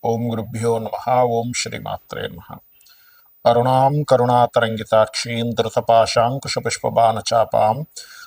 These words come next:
అనిమాదిభిరావృతాం మయూకైః అహమిత్యేవ విభావయే భవానీం. శ్రీమాత్రే నమః. ప్రేక్షకులకి ఆ లలితాంబిక అమ్మవారి యొక్క అనుగ్రహం పరిపూర్ణంగా కలగాలని మనస్ఫూర్తి కోరుకుంటూ, మనం ఈరోజు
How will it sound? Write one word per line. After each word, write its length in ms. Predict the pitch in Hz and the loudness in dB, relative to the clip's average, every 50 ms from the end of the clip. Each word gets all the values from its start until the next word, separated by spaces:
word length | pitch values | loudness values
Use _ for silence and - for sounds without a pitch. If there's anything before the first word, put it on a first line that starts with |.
| - _ _ _ - | -20 _ _ _ -2
అనిమాదిభిరావృతాం 1500 | 127 123 127 127 131 131 131 135 135 127 127 123 123 123 127 127 131 131 - 127 113 - 131 127 123 131 139 135 131 123 | 0 0 0 2 2 4 4 4 2 0 0 0 2 4 6 6 6 4 2 0 0 4 4 4 4 4 0 -2 -4 -4
మయూకైః 840 | 123 120 117 117 117 113 110 - - 120 117 113 104 98 104 110 - _ _ _ _ - | -4 -4 -4 -4 -6 -6 -4 -2 0 0 0 -2 -4 -8 -12 -14 -16 _ _ _ _ 0
అహమిత్యేవ 800 | 113 107 117 123 120 - _ - - 117 117 113 113 107 117 110 107 | 0 2 0 -2 -4 -6 _ -10 -6 -4 -2 0 0 0 0 -2 -2
విభావయే 680 | 113 107 101 101 113 113 113 113 107 107 104 107 104 | -6 -8 -4 0 2 2 4 2 0 -2 -6 -8 -10
భవానీం. 540 | - _ - - 104 107 107 - - - - _ - | -10 _ -10 -4 -2 0 0 0 -2 -8 -14 _ -16
శ్రీమాత్రే 680 | - - - - 57 53 - 53 - - - - - - | -14 -14 -12 -12 -12 -12 -10 -12 -12 -12 -14 -12 -12 -12
నమః. 220 | - - - - - _ _ _ _ _ _ _ _ _ _ _ _ _ _ _ _ _ _ _ _ - | -12 -14 -18 -20 -20 _ _ _ _ _ _ _ _ _ _ _ _ _ _ _ _ _ _ _ _ -2
ప్రేక్షకులకి 680 | 135 135 - - - - 139 139 131 - 151 160 - - - | -2 0 -2 -2 -6 -8 -8 -8 -8 -6 -6 -6 -2 0 0
ఆ 60 | 131 | 0
లలితాంబిక 600 | 120 117 113 - - 127 131 135 127 123 - 127 | 0 0 -2 0 2 2 2 2 -2 -4 -4 -4
అమ్మవారి 380 | 123 120 113 113 113 113 113 | -4 -2 -2 0 0 0 0
యొక్క 140 | 110 101 - | -2 -6 -10
అనుగ్రహం 420 | 110 107 107 - 117 104 120 127 117 _ _ - | -10 -8 -4 -4 -4 -4 -6 -8 -12 _ _ -12
పరిపూర్ణంగా 540 | - 107 107 117 120 120 120 123 120 120 110 | -12 -10 -8 -8 -8 -6 -6 -4 -4 -4 -4
కలగాలని 420 | - - - - 55 53 - - | -4 -6 -8 -6 -6 -6 -8 -10
మనస్ఫూర్తి 440 | - - - - - 120 - - 123 | -16 -20 -20 -18 -18 -18 -16 -18 -18
కోరుకుంటూ, 600 | - - 120 113 - - 117 117 - 196 233 - _ _ - | -14 -12 -12 -12 -12 -12 -12 -12 -12 -12 -14 -14 _ _ -14
మనం 340 | 120 123 127 135 139 160 160 | -6 -2 0 2 2 2 0
ఈరోజు 460 | 151 143 120 117 110 107 - 180 233 | 0 0 0 -2 -2 -2 -4 -8 -8